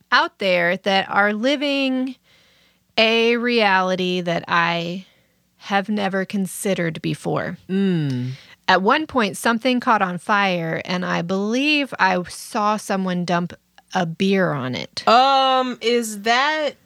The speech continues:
Speaker 2: regulation to do when a,
Speaker 1: It's not
Speaker 2: 'cause
Speaker 1: what,
Speaker 2: is that
Speaker 1: what I would
Speaker 2: gonna,
Speaker 1: do.
Speaker 2: is that gonna make the
Speaker 1: It
Speaker 2: fire?
Speaker 1: didn't. It di-, it did go out.
Speaker 2: Oh, so
Speaker 1: Mm-hmm.
Speaker 2: beer works differently than other
Speaker 1: I guess.
Speaker 2: alcohols. Wow. I,
Speaker 1: And at one
Speaker 2: mm.
Speaker 1: point, they were running to the lake
Speaker 2: Okay.
Speaker 1: to put out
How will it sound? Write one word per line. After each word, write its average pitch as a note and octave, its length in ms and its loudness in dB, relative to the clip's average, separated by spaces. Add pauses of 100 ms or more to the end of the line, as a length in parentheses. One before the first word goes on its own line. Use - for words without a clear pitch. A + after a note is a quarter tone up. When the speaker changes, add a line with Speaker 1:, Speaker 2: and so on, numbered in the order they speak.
(220)
Speaker 2:
regulation A#3 1120 0
to F4+ 180 0
do F4 640 2
when D#4 220 0
a, D#4+ 100 -4 (140)
Speaker 1:
It's C4+ 120 0
not F#4 180 6
Speaker 2:
'cause B3 120 2
Speaker 1:
what, A3 120 2
Speaker 2:
is A3 100 -4
that B3 240 4
Speaker 1:
what G3 80 -2
I G#3 160 4
would B3 80 0
Speaker 2:
gonna, G#3+ 240 0
Speaker 1:
do. A#2 220 -4 (180)
Speaker 2:
is G#3 160 -4
that A#3+ 200 0
gonna A#3+ 180 0
make G#3+ 340 0
the G#3 80 -2
Speaker 1:
It G3 60 -4
Speaker 2:
fire? A3+ 340 2
Speaker 1:
didn't. G#3 300 0
It F3+ 80 -2
di-, G3+ 200 -6
it F#3 80 -4
did G#3+ 160 -4
go G#3+ 140 0
out. G3+ 260 2 (160)
Speaker 2:
Oh, G3+ 400 2
so G3 240 2
Speaker 1:
Mm-hmm. G#3+ 100 2
Speaker 2:
beer E4 360 2
works A3 300 0
differently D#3 640 0
than D3 400 0
other D3 600 0 (200)
Speaker 1:
I F#3 80 0
guess. F3+ 180 4
Speaker 2:
alcohols. D3+ 640 0
Wow. C3+ 560 -2
I, D3 360 -6 (140)
Speaker 1:
And G#3 160 4
at G3 80 2
one C#4+ 220 2
Speaker 2:
mm. - 20 -6
Speaker 1:
point, B3+ 220 2
they A3+ 120 2
were F#3+ 220 2
running F3+ 380 0
to B3+ 300 -4
the G#3 100 -2
lake D3+ 420 -2
Speaker 2:
Okay. D3 480 -6
Speaker 1:
to E3+ 140 -2
put F3 200 0
out B2+ 220 0